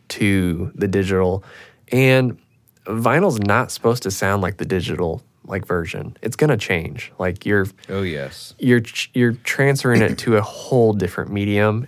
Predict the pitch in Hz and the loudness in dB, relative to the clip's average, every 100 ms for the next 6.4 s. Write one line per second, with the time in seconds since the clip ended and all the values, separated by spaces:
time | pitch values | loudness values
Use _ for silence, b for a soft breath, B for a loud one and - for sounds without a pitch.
0 | - 104 92 - _ - 110 98 92 92 | -4 -4 -4 -8 _ -10 -2 2 2 0
1 | - - 92 90 85 - - 78 - - | -8 -4 -4 -4 -6 -8 -8 -12 -12 -6
2 | 127 117 92 113 - 147 147 - 110 107 | 2 2 2 -2 -2 0 0 0 0 0
3 | 95 95 127 139 _ B B B B B | 0 -2 -2 -2 _ B B B B B
4 | B 107 101 95 90 90 92 _ _ _ | B 0 2 2 0 -4 -10 _ _ _
5 | b b b b - 120 113 131 127 147 | b b b b -4 -2 2 2 2 2
6 | - 185 156 101 | 0 0 0 -2